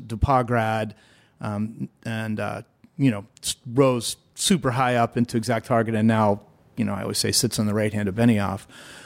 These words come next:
But, um, um, but she's done great. But anyway, it's just fun to see her at this conference speaking to thousands of people, saying, "Right message, right time, <laughs> right customer," you know, and, uh, you know, exactly the language we were using back in two thousand.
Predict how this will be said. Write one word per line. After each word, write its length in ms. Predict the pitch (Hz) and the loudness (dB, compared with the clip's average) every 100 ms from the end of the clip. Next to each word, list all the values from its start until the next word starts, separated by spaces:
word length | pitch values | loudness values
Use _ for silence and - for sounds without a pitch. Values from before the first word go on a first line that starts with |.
| - - | -20 0
But, 180 | 127 117 | 2 4
um, 440 | 104 98 101 - | 2 0 -2 -4
um, 500 | 117 110 107 107 165 - | 0 2 2 -2 -6 -2
but 240 | 139 110 - | 0 0 0
she's 200 | - 127 | 0 0
done 120 | 104 | 0
great. 240 | 208 160 | 2 4
But 80 | 160 | 6
anyway, 240 | 170 135 | 4 4
it's 80 | 120 | 0
just 140 | 127 - | -4 0
fun 180 | 156 | 0
to 80 | 127 | 2
see 220 | - 165 | 2 4
her 100 | 139 | 6
at 160 | 135 123 | 4 4
this 140 | 120 | -2
conference 440 | - 151 151 131 120 | 0 2 2 0 -6
speaking 320 | - 131 120 | -4 -4 -4
to 100 | 113 | -8
thousands 480 | - 135 139 127 107 | -2 2 2 2 -4
of 60 | 110 | 0
people, 520 | 139 139 117 113 107 - - - _ | 2 4 2 2 -2 -16 -20 -20 _
saying, 420 | - 143 120 113 107 | -2 0 2 0 2
"Right 220 | 143 135 | 0 2
message, 640 | 139 123 127 117 110 - _ _ | -2 -2 -2 -4 -8 -16 _ _
right 200 | 127 127 | -2 -2
time, 280 | - 131 123 | -4 -6 -2
<laughs> 40 | 208 | 0
right 400 | 156 147 123 - | 2 2 -2 -2
customer," 400 | 151 - 143 131 | -2 0 -2 2
you 100 | 151 | 4
know, 280 | 135 120 - - _ _ _ - | 6 4 0 -20 _ _ _ -2
and, 200 | 123 117 | 0 2
uh, 80 | 123 | 2
you 100 | 151 | 2
know, 80 | |
exactly 460 | 117 107 135 139 139 | 0 0 0 2 -2
the 140 | 117 | 0
language 420 | 123 120 120 113 117 | -2 0 0 -2 0
we 80 | |
were 80 | 113 | 2
using 320 | 117 113 101 | 2 2 0
back 240 | 107 104 101 | -4 -6 -10
in 80 | 98 | -12
two 160 | 107 | -12
thousand. 520 | 104 107 117 110 123 | -10 -10 -10 -10 -14